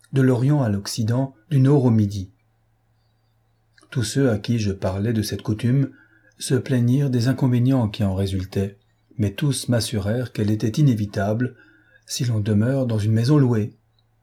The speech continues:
Plusieurs de mes amis de New York ont acheté ou fait bâtir une maison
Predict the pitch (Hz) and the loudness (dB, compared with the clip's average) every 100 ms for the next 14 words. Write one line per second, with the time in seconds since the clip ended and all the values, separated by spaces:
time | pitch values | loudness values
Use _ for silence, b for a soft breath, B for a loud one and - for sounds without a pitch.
0 | _ _ _ b b b - 107 107 123 | _ _ _ b b b -6 -2 0 0
1 | 117 104 101 107 117 113 104 101 104 120 | 0 0 0 0 0 0 0 0 -2 -4
2 | 123 107 98 95 101 - 120 117 120 104 | -4 -6 -6 -4 -6 -6 -4 -2 -2 -4
3 | 107 104 104 - 127 104 101 101 131 | -4 -2 -2 -2 -2 0 0 0 0